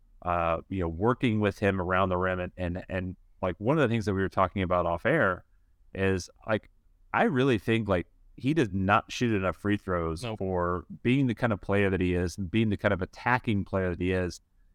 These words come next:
Speaker 1: And I think too often he kinda settles for, you know, those, those runners, those, you know, like, short kind of pull-ups. Um, you know, when what he really should do is, is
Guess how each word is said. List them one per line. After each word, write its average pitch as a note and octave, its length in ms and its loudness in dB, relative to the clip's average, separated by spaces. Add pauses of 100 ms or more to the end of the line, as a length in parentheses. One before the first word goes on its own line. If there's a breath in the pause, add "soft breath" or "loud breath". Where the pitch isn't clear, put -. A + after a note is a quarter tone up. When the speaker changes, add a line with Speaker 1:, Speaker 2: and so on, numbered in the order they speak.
(200)
Speaker 1:
And B2 220 0
I B2 120 0
think E3 300 -4 (240)
too E3 240 0
often A#2 320 4
he G#2 80 0
kinda G#2 280 0
settles G#2 580 0
for, F#2 640 -4 (400)
you G2 120 -4
know, E2 180 0
those, F2 340 -2
those F2+ 340 -2
runners, F#2+ 480 2
those, E2+ 300 -2
you F2+ 80 -4
know, E2 180 -2
like, D#2 220 -4
short - 380 -2
kind F#2 180 -2
of D#2+ 80 -6
pull-ups. - 680 -4 (520)
Um, F2 500 0 (500)
you G#2 100 0
know, F#2 140 2
when G2+ 440 0
what B2 240 -2
he B2+ 80 2
really F3+ 420 -2
should G#2 260 -6
do A2 260 2
is, G2+ 220 -2
is G2 280 -6